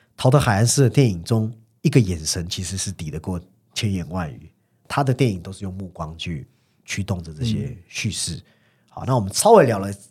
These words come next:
Speaker 1: 这样关于陶德·海恩斯，未来有机会，其实我们节目也可以和大家聊聊《因为爱你》这支影片，算是一支蛮被低估的女，女，女同志的电影的讨论。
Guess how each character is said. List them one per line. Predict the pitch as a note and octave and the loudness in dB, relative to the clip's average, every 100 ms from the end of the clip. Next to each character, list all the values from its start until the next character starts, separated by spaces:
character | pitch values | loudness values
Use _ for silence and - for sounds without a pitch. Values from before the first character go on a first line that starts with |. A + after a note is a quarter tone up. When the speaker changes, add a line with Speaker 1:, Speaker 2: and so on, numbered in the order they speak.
| _ | _
Speaker 1:
这 | - | -4
样 | A2+ F#2 | -4 -4
关 | - G#2 | -4 -2
于 | F2+ E2+ - | -2 -4 -8
陶 | F2+ | -8
德· | F#2+ | -8
海 | E2+ | -8
恩 | D2+ E2 | -8 -4
斯， | - F2 | -4 -2
未 | A2+ | 2
来 | C3 | 4
有 | F2+ | 2
机 | D2+ G#2+ | -2 -2
会， | A2+ | 0
其 | B2 G#2+ | 0 -2
实 | |
我 | F2+ | -8
们 | D#2 | -8
节 | E2 | -8
目 | F2 F#2+ D2+ | -8 -10 -14
也 | - | -12
可 | |
以 | E2+ D2 _ _ _ _ _ | -10 -12 _ _ _ _ _
和 | _ F#2+ | _ -4
大 | G#2 | -2
家 | G#2 | -2
聊 | F#2 D#2 | -2 -4
聊 | E2+ D2+ | -4 -6
《因 | F2 | -6
为 | F2+ | -6
爱 | D2+ F2+ | -4 -6
你》 | C2+ D2 _ _ | -8 -14 _ _
这 | F2 | -10
支 | D#2+ | -10
影 | D#2 C2 | -10 -12
片， | E2 D2+ D#2 _ _ _ - | -12 -12 -16 _ _ _ -6
算 | C#3 B2 | -2 0
是 | - A2 | 0 -2
一 | G2 | -2
支 | - - B2 - - - - | -2 2 0 -2 -20 -14 -2
蛮 | A#2+ | 4
被 | E3 | 6
低 | D#3+ D3+ | 6 2
估 | D3 D3+ | 0 0
的 | C#3+ B2+ G#2+ F#2+ - _ _ _ | 4 4 2 -2 -10 _ _ _
女， | F#2+ G2 | -10 -8
女， | G#2 G2+ | -6 -6
女 | F#2 F#2+ | -4 -4
同 | F2 G2 | -4 -4
志 | G2+ C3 | -2 -2
的 | F#2 F2+ D2 - | -2 -6 -8 -8
电 | A2+ | -6
影 | E2 | -6
的 | D2+ | -8
讨 | - D2+ - | -10 -10 -4
论。 | A#2 | -4